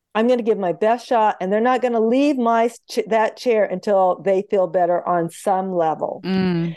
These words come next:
Speaker 1: And so I give her the aconite. She gets up. She, no, she doesn't just get up. She springs up and she's like, "Oh, did you see how I got up?"
Speaker 2: <laughs>
Speaker 1: And I'm like, "Yeah." She's like,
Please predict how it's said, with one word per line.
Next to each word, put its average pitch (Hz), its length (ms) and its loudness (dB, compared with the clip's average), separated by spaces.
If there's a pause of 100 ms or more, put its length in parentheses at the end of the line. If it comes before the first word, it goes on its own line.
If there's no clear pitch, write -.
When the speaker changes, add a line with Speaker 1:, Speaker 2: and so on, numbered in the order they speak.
Speaker 1:
And 202 140 -4
so 202 760 2
I 180 120 0
give 202 220 0
her 269 140 4
the 277 360 2
aconite. 220 680 0
She - 160 -4
gets 240 380 -2
up. 202 400 2 (480)
She, - 300 -2
no, 220 360 0
she - 140 0
doesn't 381 220 2
just 196 220 -2
get 233 140 2
up. 233 160 0
She - 180 -4
springs 320 480 -2
up 220 200 0
and 220 120 -2
she's 240 160 0
like, 220 220 2 (260)
"Oh, 659 320 4 (840)
did 254 120 2
you 294 100 4
see 370 220 2
how 392 160 4
I 359 100 4
got 247 240 4
up?" 233 160 4 (300)
Speaker 2:
<laughs> - 420 -20
Speaker 1:
And 285 80 2
I'm 285 80 2
like, 262 280 4 (460)
"Yeah." 247 540 2
She's 254 200 -2
like, 240 220 2